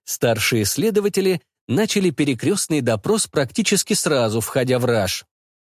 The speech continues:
"Ну?" — начал один, вдавливая своим авторитетом Фокса в пол. "Давай, рассказывай!" —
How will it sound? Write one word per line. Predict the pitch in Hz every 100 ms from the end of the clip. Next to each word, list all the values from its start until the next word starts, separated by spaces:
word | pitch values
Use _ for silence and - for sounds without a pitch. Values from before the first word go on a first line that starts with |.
| _ _ _ -
"Ну?" — | 113 131 160 220 _ _ _ _ _ _
начал | 117 120 117 - 120
один, | 117 113 170
вдавливая | 113 107 120 113 117 110 113
своим | 110 120 113 113
авторитетом | 113 - 117 113 123 113 113
Фокса | - 117 - 147
в | -
пол. | - 110 92 - _ _ _ _ _ _ _ _ _ -
"Давай, | 101 135 165 175 170 98 - _ _ -
рассказывай!" — | 143 196 - - 151 185 170 117 80